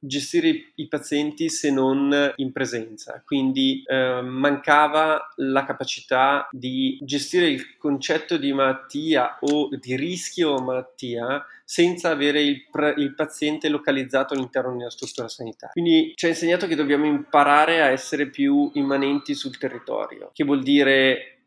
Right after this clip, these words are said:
sicuramente integrare all'interno, maggiormente all'interno del sistema sanitario nazionale i medici di medicina generale o creare delle strutture sul territorio più specifiche che aiutino il paziente a essere curato, preso in cura, in carico,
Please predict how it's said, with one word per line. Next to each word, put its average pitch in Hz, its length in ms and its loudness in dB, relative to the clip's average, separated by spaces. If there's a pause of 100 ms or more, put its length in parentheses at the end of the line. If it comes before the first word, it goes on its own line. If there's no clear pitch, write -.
sicuramente 160 920 0
integrare 170 800 6
all'interno, 139 880 2
maggiormente 147 640 2
all'interno 127 320 -4
del 123 100 -10
sistema - 220 -6
sanitario 127 380 -4
nazionale 131 440 0
i 123 200 -6
medici 123 680 -8
di - 80 -14
medicina 123 380 -6
generale 127 800 -4 (100)
o 160 120 0
creare 160 300 4
delle 147 160 0
strutture 147 480 -6
sul - 220 -14
territorio 131 720 -2
più 135 100 -6
specifiche 117 880 -8
che 143 460 2
aiutino 156 480 0
il 139 120 -2
paziente 151 1000 0
a 135 180 6
essere 139 920 2
curato, 131 500 6
preso 131 260 -4
in 123 160 -8
cura, 147 400 0
in 127 180 -8
carico, 135 840 4